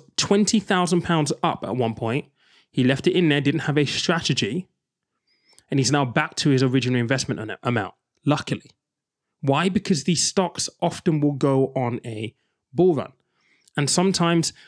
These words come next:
some stocks just aren't sexy anymore. And then you're gonna see that fall in value. Unless you've bought it for the long term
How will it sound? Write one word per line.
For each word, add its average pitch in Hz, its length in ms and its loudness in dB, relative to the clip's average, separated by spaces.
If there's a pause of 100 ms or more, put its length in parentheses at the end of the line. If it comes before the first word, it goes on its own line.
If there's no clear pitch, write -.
(580)
some 214 200 4
stocks - 260 0
just 208 220 0
aren't 202 160 2
sexy 196 520 2
anymore. 117 460 0 (840)
And 180 200 4
then 180 200 4
you're 175 160 4
gonna 170 200 2
see 180 220 2
that 160 160 0
fall 160 240 4
in 151 140 4
value. 170 260 2
Unless 165 400 2
you've 170 180 4
bought 175 300 2
it 180 100 0
for 180 80 0
the 147 120 2
long 196 500 4
term 135 520 -2